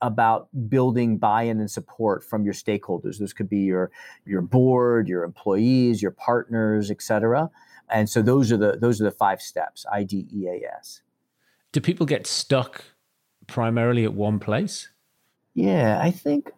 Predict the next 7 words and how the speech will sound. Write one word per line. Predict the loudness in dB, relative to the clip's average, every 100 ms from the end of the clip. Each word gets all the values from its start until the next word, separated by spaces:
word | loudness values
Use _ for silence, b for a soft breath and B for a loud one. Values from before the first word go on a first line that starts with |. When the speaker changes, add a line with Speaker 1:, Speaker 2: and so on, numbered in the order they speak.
| _ _
Speaker 1:
each | 2 4 2
of | 2
them | 2 2 4 2 0 _ _ _ _ _ _
force | -20 -2 2 2 0
you | -2
to | 0 -2
think | -4 -2 0 0